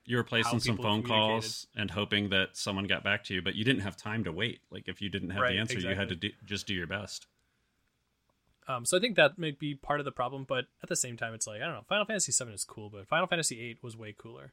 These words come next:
Speaker 2: And,
Speaker 1: Right.
Speaker 2: uh, that's my, that's one of my hottest takes from
Speaker 1: Yeah.
Speaker 2: <laughs> Final Fantasy.
Speaker 1: Yeah.
Speaker 2: But what's funny is also playing these games before the internet really was what it is now, or even what it was,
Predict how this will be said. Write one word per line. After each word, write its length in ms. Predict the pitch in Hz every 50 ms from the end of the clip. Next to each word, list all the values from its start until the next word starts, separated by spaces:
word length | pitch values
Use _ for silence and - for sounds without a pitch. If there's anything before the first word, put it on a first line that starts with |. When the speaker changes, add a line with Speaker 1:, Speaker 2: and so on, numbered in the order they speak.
| _ _ _
Speaker 2:
And, 160 | 131 120 117
Speaker 1:
Right. 100 | 107 87
Speaker 2:
uh, 200 | 107 104 104 107 107 _ _ _ _ _ _ _ _ _ _ _ _ _ _ _ _ _ _ _ _ _ _ _
that's 260 | - 123 113 - - -
my, 300 | 123 110 107 104 107 110 _ _ _
that's 140 | 131 120 -
one 60 | 135
of 60 | 131
my 80 | 117 104
hottest 480 | - - 117 120 117 101 - - - _
takes 400 | - - 107 110 123 - - - _ _
from 120 | _ - 104
Speaker 1:
Yeah. 100 | 87 - 101 - _ _
Speaker 2:
<laughs> 220 | _ _ _ _ _
Final 240 | - 131 - 139 120
Fantasy. 460 | - 131 - 131 117 - - 113 113 - _ _ _ _
Speaker 1:
Yeah. 120 | 104 95 - -
Speaker 2:
But 180 | 131 120 117 - _
what's 160 | _ 165 147 -
funny 260 | - 185 214 240 233
is 280 | 196 139 127 - - - _ _ _ _ _ _ _ _ _ _ - _ _ _ _ _ _ _ _ _ -
also 440 | 147 165 - - 180 156 139 123 -
playing 440 | - - 147 143 156 156 151 151 147 -
these 180 | 156 147 131 -
games 400 | 135 127 131 131 131 131 - -
before 540 | - - 123 - - - 123 123 123 123 123
the 120 | 127 123 120
internet 480 | 120 117 - 131 123 123 120 120 117 - _ 330 359 _ _ _ _ 220
really 320 | 143 131 123 123 120 117
was 440 | 113 117 117 113 113 113 110 110 123
what 220 | 135 131 120 113 113
it 120 | 113 113 _ -
is 260 | 127 117 113 107 110
now, 300 | 113 107 104 107 110 117
or 80 | 131 135
even 180 | 143 147 151 156
what 120 | 143 139
it 100 | 131 117
was, 520 | 120 127 127 123 123 120 120 117 - -